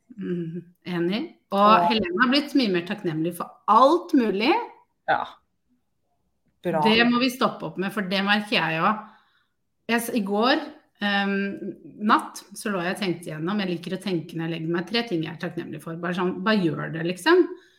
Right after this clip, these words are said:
Speaker 1: For jeg blir så glad av det. Og plutselig
Speaker 2: Ja.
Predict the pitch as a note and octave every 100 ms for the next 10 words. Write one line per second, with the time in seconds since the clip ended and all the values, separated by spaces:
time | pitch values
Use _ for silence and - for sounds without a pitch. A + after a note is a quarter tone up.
0 | _ - F3+ D#3+ D#3 A#3+ F#3+ D3 D#3 D3+
1 | F#3+ D#4 - _ _ _ _ _ _ _
2 | - A#3+ E4 - - G3 C#4